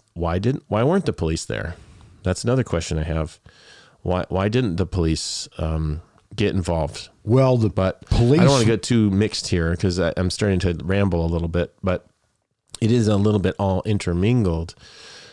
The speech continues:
Speaker 1: um, with this one case. And you got this seventeen-year-old kid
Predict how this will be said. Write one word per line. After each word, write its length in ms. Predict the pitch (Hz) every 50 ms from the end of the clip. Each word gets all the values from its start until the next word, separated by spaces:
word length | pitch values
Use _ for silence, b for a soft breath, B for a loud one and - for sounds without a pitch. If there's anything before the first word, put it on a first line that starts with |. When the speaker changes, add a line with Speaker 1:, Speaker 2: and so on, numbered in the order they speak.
| B B B B B
Speaker 1:
um, 500 | - 92 92 90 90 87 87 87 87 82
with 180 | 82 98 92 -
this 180 | 92 85 - -
one 220 | 92 90 85 85
case. 460 | - - - 143 135 98 80 - -
And 80 | 90 90
you 60 | 90
got 120 | 92 95 85
this 120 | 85 82
seventeen-year-old 800 | - - - - - 107 98 98 - - 107 98 95 90 82 80
kid 480 | - - - 123 120 107 90 82 80 -